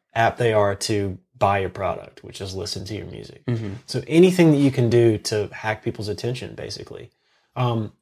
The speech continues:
Speaker 1: we've said this before, and I'll say it till, like, blue in the face. I think a t-shirt is one of the best sources of marketing you can have. It's a walking
Speaker 2: Mm-hmm.
Speaker 1: billboard. You're gonna make merchandise anyway.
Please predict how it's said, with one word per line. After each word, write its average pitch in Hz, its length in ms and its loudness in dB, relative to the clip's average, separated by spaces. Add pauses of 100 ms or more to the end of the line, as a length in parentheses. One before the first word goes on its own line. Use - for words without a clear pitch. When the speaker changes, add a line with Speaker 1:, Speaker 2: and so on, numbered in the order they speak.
(180)
Speaker 1:
we've 147 120 8
said 147 240 4
this 139 160 4
before, 135 500 6
and 113 100 2
I'll 127 180 0
say 127 260 6
it 107 500 -2
till, 120 180 2
like, 113 300 0
blue 123 220 6
in 127 80 6
the 107 60 0
face. 123 360 4
I 120 80 6
think 127 240 2
a 98 40 -4
t-shirt 117 420 0
is 98 100 -4
one 104 140 -8
of 95 40 -8
the 98 60 -4
best 104 300 -4
sources 104 280 -6
of 101 60 -8
marketing 101 320 -8
you 104 100 -10
can 101 120 -10
have. 110 240 -10
It's 95 120 -10
a 104 40 0
walking 117 440 4
Speaker 2:
Mm-hmm. 113 80 4
Speaker 1:
billboard. 123 480 2 (480)
You're 123 120 8
gonna 147 160 6
make 135 180 4
merchandise 120 600 2
anyway. 110 520 2